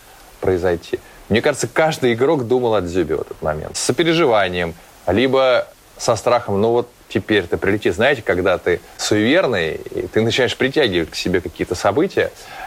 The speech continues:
и тут это такая некая чёрная кошка пробежала по всей нашей сборной, не приглашённый Дзюба. Хотя совершенно не факт, что он помог бы, но, мне кажется, хорошо играет, и,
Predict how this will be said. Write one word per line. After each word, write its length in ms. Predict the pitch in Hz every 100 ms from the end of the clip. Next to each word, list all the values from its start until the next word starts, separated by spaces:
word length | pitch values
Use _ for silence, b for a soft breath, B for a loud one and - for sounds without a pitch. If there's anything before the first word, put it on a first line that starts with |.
| -
и 100 | 98
тут 180 | 160 160
это 200 | 139 -
такая 560 | 123 - 135 127 107 - - - -
некая 380 | 113 127 120 107
чёрная 520 | - 139 131 127 127
кошка 460 | - 151 117 -
пробежала 640 | - 92 90 95 98 85 80
по 160 | -
всей 240 | 104 - 98
нашей 300 | 92 - 90
сборной, 400 | 87 131 123 90
не 160 | 101
приглашённый 840 | 120 104 98 92 - 104 95 90 82 B B B -
Дзюба. 540 | - 80 87 147 131 - B B
Хотя 160 | - -
совершенно 340 | - - 123
не 100 | 107
факт, 300 | 98 98 87
что 160 | - 82
он 80 | 78
помог 340 | 92 131 190
бы, 140 | 104
но, 380 | 87 113 101 85
мне 880 | - - 50 - 92 92 87 92 113
кажется, 420 | 110 104 - 101 - B B - -
хорошо 480 | 101 101 95 - 95
играет, 360 | 90 113 135 98
и, 460 | 87 85 85 87